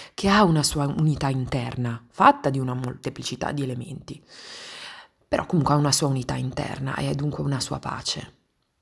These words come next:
Un altro termine che contiene la stessa radice è compagine, cioè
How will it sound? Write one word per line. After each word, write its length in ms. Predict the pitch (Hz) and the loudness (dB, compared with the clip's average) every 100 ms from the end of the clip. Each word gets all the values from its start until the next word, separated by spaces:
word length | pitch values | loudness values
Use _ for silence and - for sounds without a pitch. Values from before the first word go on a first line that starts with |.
| _ _ _ _ _ _ - - - - - - - - _ - _ _ _ - | _ _ _ _ _ _ -14 -12 -12 -18 -20 -20 -20 -20 _ -20 _ _ _ 4
Un 180 | 208 214 | 8 8
altro 300 | 320 233 185 | 8 6 6
termine 280 | 180 165 | 6 6
che 140 | 156 160 | 4 4
contiene 380 | 175 175 247 160 | 4 4 6 6
la 60 | |
stessa 340 | 147 214 202 165 | 4 4 4 4
radice 460 | 190 160 147 - | 4 4 2 2
è 40 | 170 | 2
compagine, 1000 | 208 196 180 139 143 131 135 127 - - | 4 2 4 4 4 2 -2 -2 -4 -8
cioè 460 | - 226 156 190 - | -2 4 6 6 2